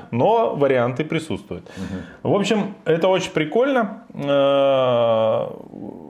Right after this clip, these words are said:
Speaker 1: в триатлоне, мне кажется, такое сплошь и рядом. Люди норовят с-, сожрать всё, что под руку попадается просто. Им чё не положи, кусок сахара, там, не знаю, э, эту, замёрзшую шоколадку, они всё едят вместе с фольгой, я видел.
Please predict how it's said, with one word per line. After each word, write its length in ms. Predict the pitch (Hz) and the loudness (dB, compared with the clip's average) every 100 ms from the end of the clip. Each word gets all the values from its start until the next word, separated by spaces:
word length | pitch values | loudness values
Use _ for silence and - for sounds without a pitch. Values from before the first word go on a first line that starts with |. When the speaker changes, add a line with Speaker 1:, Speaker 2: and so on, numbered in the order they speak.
| 82 - | -18 -18
Speaker 1:
в 280 | - - - | -18 -20 -6
триатлоне, 540 | 151 175 175 220 247 | 2 2 4 2 2
мне 140 | 190 151 | 2 0
кажется, 240 | 185 175 | 0 0
такое 220 | - 165 | -2 -2
сплошь 360 | 156 - 160 - | -4 -2 -2 0
и 40 | |
рядом. 340 | 139 107 95 95 | 2 2 2 0
Люди 360 | 170 190 185 - | 0 0 -4 -6
норовят 520 | 135 123 131 151 165 165 | -2 2 2 4 2 -2
с-, 280 | - - - 147 | -12 -18 -20 -18
сожрать 580 | 127 131 120 147 151 - - | -2 0 2 2 0 -4 -16
всё, 260 | - - 170 | -8 -2 0
что 140 | - | 0
под 240 | 123 135 110 | 0 0 0
руку 200 | 101 92 | -2 -4
попадается 600 | 92 98 95 104 78 - | -2 0 2 0 -2 -8
просто. 440 | - 92 - - - _ | -2 -2 -2 -12 -20 _
Им 200 | - 147 | -4 -2
чё 180 | - 226 | 0 0
не 100 | 214 | 0
положи, 360 | 202 190 202 202 | 2 2 2 0
кусок 400 | - - 185 180 | -2 -2 -4 -4
сахара, 600 | - 131 160 131 135 117 | -2 2 2 2 2 2
там, 260 | 120 113 | 0 0
не 100 | 117 | 0
знаю, 340 | 123 139 131 117 - - - | 0 2 2 0 -6 -16 -2
э, 420 | 135 127 127 127 | 2 4 4 2
эту, 220 | 123 107 - | 2 0 0
замёрзшую 720 | 117 101 143 196 196 160 196 | -2 2 2 2 0 0 -2
шоколадку, 760 | 180 170 202 185 165 160 - 123 | -2 0 2 4 4 2 0 0
они 160 | 131 | 0
всё 300 | 156 - 196 196 | -2 -4 0 0
едят 500 | 175 151 156 117 - | 0 0 2 2 0
вместе 280 | 156 156 | -2 -2
с 100 | 143 | -6
фольгой, 540 | - 175 175 143 127 98 | 0 2 2 2 2 2
я 120 | 131 | 2
видел. 340 | 151 135 95 | 0 0 -2